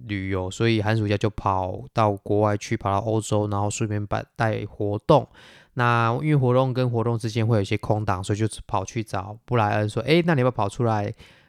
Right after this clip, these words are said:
呃，吃饭聊聊天，碰碰面这样？”因为很久没有碰面嘛，所以就是，呃，在国外我们也有约时间，然后碰面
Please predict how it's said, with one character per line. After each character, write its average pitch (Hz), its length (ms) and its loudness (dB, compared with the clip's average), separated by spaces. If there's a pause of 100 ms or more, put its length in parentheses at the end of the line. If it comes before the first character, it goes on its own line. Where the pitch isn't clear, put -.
(100)
呃， 104 520 -4
吃 139 200 -2
饭 139 260 2
聊 117 100 2
聊 113 140 4
天， 117 260 0
碰 110 180 -4
碰 110 140 0
面 107 220 -2
这 107 80 -4
样？” 104 160 -2
因 - 20 0
为 117 60 2
很 107 120 -2
久 104 140 -4
没 104 120 -4
有 98 100 -2
碰 - 180 -4
面 104 180 -2
嘛， 95 220 -8
所 107 140 -6
以 - 20 -8
就 107 140 -6
是， 104 280 -4 (440)
呃， 98 440 -4
在 139 180 2
国 120 160 2
外 123 160 6
我 104 60 2
们 101 160 -2
也 104 100 0
有 104 160 2
约 110 200 0
时 101 200 -10
间， 107 560 -2
然 98 120 -4
后 104 280 -4
碰 110 220 -2
面 107 300 -4